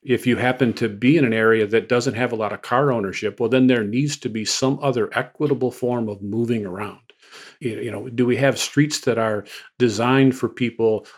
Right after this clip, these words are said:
you know, pedestrians and cyclists? And are they sharing the road? Are they, and again, the focus comes back to thinking about how people move and making sure that it's equitable in all areas. And, and even from a vehicle perspective, what happens typically right now is,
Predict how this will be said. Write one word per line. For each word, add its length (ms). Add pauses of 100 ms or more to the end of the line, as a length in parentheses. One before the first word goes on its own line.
(120)
you 140
know, 80
pedestrians 840
and 160
cyclists? 760 (340)
And 340 (400)
are 140
they 160
sharing 640 (280)
the 100
road? 220
Are 120
they, 240 (320)
and 100
again, 300
the 80
focus 380
comes 240
back 340
to 400 (380)
thinking 380
about 340
how 300
people 420
move 600
and 140
making 300
sure 260
that 160
it's 180
equitable 540
in 80
all 220
areas. 460
And, 120
and 160
even 260
from 220
a 60
vehicle 420
perspective, 540
what 100
happens 420
typically 460
right 220
now 260
is, 240